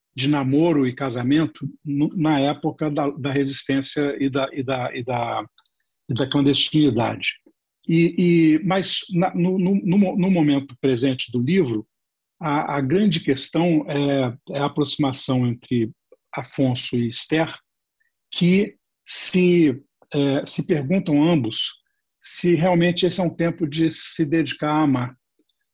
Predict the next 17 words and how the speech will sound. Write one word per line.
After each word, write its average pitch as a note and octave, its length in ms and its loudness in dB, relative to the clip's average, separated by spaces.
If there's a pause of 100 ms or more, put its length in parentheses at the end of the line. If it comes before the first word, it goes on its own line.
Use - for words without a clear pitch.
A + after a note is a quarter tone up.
se, C#3 440 2
é, C#3+ 440 -4
o D3+ 160 2
amor D3+ 340 2
não E3 140 4
enfraquece, D3 920 -4 (500)
né, C#3 240 -2 (340)
a C#3 100 -6
gente C3+ 420 0
num C#3 120 4
momento, C3 480 2
não, C3+ 180 2
não C#3 220 2
desvia B2+ 640 2 (280)
a C#3 120 -4
nossa C3+ 260 -2
atenção. C3 600 -4